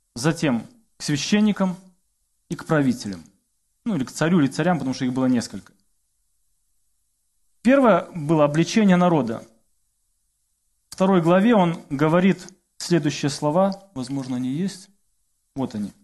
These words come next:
«Поэтому у меня тяжба с вами, возвещает Господь, и тяжба с детьми де-, ваших детей.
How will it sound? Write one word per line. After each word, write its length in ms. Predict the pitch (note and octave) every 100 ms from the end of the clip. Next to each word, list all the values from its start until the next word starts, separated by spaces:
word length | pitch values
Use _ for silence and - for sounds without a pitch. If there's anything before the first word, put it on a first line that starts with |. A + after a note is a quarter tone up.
| _ _ _ _ _ _ _ _ - _ _ _ _ _ _ _ _
«Поэтому 440 | G#3+ C#4 C#4 A3+
у 40 | G#3+
меня 220 | G#3+ A3
тяжба 380 | G#3+ A3+ E3+ C#3+
с 120 | -
вами, 320 | C#3+ A#2+ A2+
возвещает 680 | C3 D3 D3 D#3 - F3 D3
Господь, 520 | D3 C#3+ C#3 A2+ - _ _
и 80 | F3+
тяжба 420 | - C4 G#3 G3
с 80 | D#3
детьми 420 | D#3+ G#3 G#3+ A3
де-, 200 | E3 F#3
ваших 400 | - D#3+ F#3 F3 D#3+
детей. 460 | E3+ - D3 A2